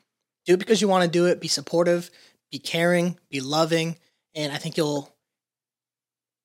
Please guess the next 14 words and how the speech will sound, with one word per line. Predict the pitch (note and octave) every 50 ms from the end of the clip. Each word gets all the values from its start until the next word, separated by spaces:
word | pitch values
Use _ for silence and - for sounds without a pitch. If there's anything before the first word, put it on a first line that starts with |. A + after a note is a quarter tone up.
| _ _ _ _ _ _ _ _ _ _ _ _ _ _ _ _ _ _ _ _ -
bring | F3+ F3+ F3 F3
in | D#3 D#3 E3 D#3 C#3 C3+ - - -
the | D#3+ D#3 D#3 D#3
right | D3+ D3+ C#3+ C3+ -
energy | C#3+ C3+ C3 B2+ - - A2 G#2+
to | - - B2
you. | A#2+ - - - _ _ _ _ _ _ _ _ _ _ _ _ _ _ _ _ _ _ _ _ -
So | - - E3 D3 C#3+ - - - - - - - _ _ _
I | - F3
think | F3+ F3
that's | F3+ E3+ -
a, | F3 D#3+ D3+ - -
a | E3+ E3+ D#3+
good | D#3 - - F#3 F3+ F3+